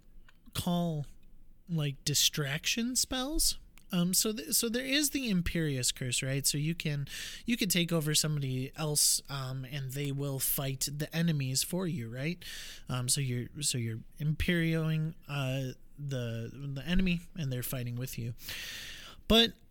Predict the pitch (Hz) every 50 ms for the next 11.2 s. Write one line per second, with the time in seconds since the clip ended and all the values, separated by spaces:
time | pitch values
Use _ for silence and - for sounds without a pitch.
0 | - - - - - - 202 233 247 269 277 285 269 254 233 185 170 170 170 175
1 | 170 - - 165 151 156 - 143 139 147 156 147 - - 151 151 147 143 - 147
2 | 139 151 160 147 - - - - 165 165 156 147 143 131 123 113 110 107 - -
3 | - - - - 117 101 92 85 - - - - - 190 - 175 151 143 143 143
4 | 143 143 139 - 151 160 170 202 214 208 208 202 185 175 170 - - - 170 165
5 | 165 139 113 113 113 110 - - 180 165 - - 139 120 107 101 104 - - -
6 | - - - - - - - - - - - - - - 185 196 - - 220 180
7 | 147 139 127 - - - - - 170 170 170 160 156 151 143 135 123 - - -
8 | - - - - - - - - - - - - - - - - - 151 185 247
9 | - - - 240 247 269 247 185 165 - - - 170 156 147 143 135 - - -
10 | - - - - - 147 135 147 185 180 - - 160 135 170 175 196 202 180 139
11 | 113 107 110